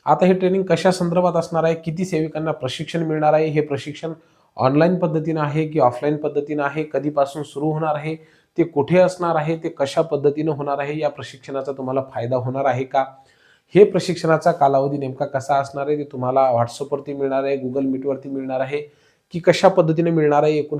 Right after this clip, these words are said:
किती तास तुम्हाला हे प्रशिक्षण करायचं आहे, करणं बंधनकारकच आहे का, नाही केलं तर काय होऊ शकतं, याचं प्रमाणपत्र तुम्हाला मिळू शकतं का, काही पैसे वगैरे, किंवा हे जे प्रशिक्षण तुम्ही घेताय किंवा घेणार आहात,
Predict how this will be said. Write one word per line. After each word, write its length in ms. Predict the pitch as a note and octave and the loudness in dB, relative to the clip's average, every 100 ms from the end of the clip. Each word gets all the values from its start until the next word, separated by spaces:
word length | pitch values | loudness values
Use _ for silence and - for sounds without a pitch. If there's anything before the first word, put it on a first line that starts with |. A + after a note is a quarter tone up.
| B2 | -8
किती 220 | C3 B2+ | -12 -2
तास 240 | E3+ E3+ E3+ | 0 0 0
तुम्हाला 240 | D#3 D3 | -2 -2
हे 100 | C#3+ | -2
प्रशिक्षण 500 | C#3 C3 C#3+ B2 C#3+ | -6 -12 -12 -10 -10
करायचं 540 | B2+ B2+ C3+ C3 - D#3+ | 0 4 4 2 4 4
आहे, 280 | C3 C3 D3 | 6 4 2
करणं 460 | C#3+ C#3+ C#3 C#3+ | 0 0 0 -2
बंधनकारकच 840 | C3+ C3+ C#3 C#3 C3 C3+ C3+ F3+ D#3+ | -2 -4 -6 -4 -2 -2 4 4 4
आहे 160 | C3+ | 0
का, 260 | C#3 D3 D3 | 0 0 -2
नाही 220 | C3+ C3 | -2 -6
केलं 280 | C3 C#3 C3+ C3 | -2 0 0 0
तर 100 | C3 | -2
काय 280 | - C3+ D3+ | 4 4 6
होऊ 200 | C#3+ D3 | 2 -2
शकतं, 420 | - B2+ D#3+ D#3 - _ _ _ | -6 -4 -4 -4 -8 _ _ _
याचं 240 | D3+ C#3 E3 | -2 0 0
प्रमाणपत्र 640 | D#3+ D#3+ F3+ F3+ F#3 G3 | 2 4 4 4 0 0
तुम्हाला 340 | F3+ D#3+ D#3 | 0 -2 -2
मिळू 220 | D3 C#3 C3+ | -2 -2 -4
शकतं 320 | C#3 - D3 | -6 -4 -4
का, 240 | D3 C#3+ | -2 -2
काही 240 | C#3+ C3+ C3+ | -2 -2 -2
पैसे 380 | C#3 C3 B2 | -2 -4 -2
वगैरे, 320 | C#3+ C3 C3 C#3 C#3 _ _ _ | -2 -2 -4 -6 -8 _ _ _
किंवा 280 | D#3+ D#3 C3+ - - - | 0 2 2 -4 -14 -6
हे 60 | |
जे 80 | C#3+ | -6
प्रशिक्षण 500 | D3+ C3+ E3 D#3 F3 | -4 -4 -6 -4 -4
तुम्ही 240 | E3 D#3+ | -4 -6
घेताय 340 | C3+ B2+ C#3 A2 - _ _ _ | -4 0 2 0 -4 _ _ _
किंवा 400 | D3 C#3 D#3+ D#3+ - | 0 6 6 6 -4
घेणार 360 | C3 A#2+ C3 D3 - - | -4 0 0 0 -4 0
आहात, 640 | D3 E3 - - - _ | 4 4 2 -4 -18 _